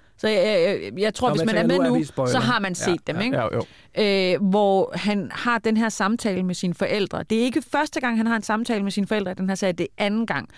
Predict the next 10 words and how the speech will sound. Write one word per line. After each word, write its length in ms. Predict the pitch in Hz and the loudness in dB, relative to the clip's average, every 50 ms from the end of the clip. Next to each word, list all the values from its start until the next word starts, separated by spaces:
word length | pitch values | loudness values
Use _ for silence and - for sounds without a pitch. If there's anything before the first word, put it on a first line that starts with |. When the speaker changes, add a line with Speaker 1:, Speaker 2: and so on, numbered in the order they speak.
| - - - - - - - | -20 -20 -20 -20 -20 -6 -2
Speaker 1:
Og 120 | - 185 | -2 0
hans 260 | 180 202 208 190 - - | 2 0 0 -2 -2 -2
far 340 | - 208 202 220 233 254 - - - - - - - - | 0 2 2 2 2 0 -2 -6 -16 -20 -20 -20 -14 -6
ligesom 280 | - 214 202 226 226 208 | -4 -2 0 0 0 0
på 80 | - 202 | 0 -2
et 80 | 180 - | -2 -2
tidspunkt 400 | - 240 226 - - 208 185 - | -2 -4 -2 -2 -2 -2 -2 -2
siger, 340 | - 214 202 196 196 202 190 - - - - - - | 0 0 0 2 0 0 -4 -8 -14 -20 -20 -10 -6
"Jeg 140 | - 190 175 | -4 -2 0
ved," 180 | 214 247 247 | 2 2 2